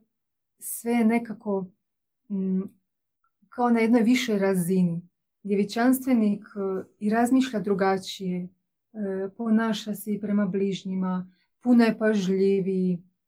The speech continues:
on, e, osjeća, e,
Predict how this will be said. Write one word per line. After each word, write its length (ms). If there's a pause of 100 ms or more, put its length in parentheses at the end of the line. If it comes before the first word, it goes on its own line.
(240)
on, 380
e, 220 (380)
osjeća, 880 (100)
e, 40